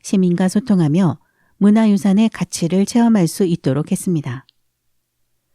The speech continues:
유병학 문화유산과장은 이번 국가유산 활용 대표 브랜드 사업 선정은 세종시의 국가유산 활용 노력이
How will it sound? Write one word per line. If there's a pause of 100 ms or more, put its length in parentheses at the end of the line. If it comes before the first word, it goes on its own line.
(580)
유병학
문화유산과장은 (420)
이번
국가유산
활용
대표
브랜드
사업
선정은 (500)
세종시의
국가유산
활용
노력이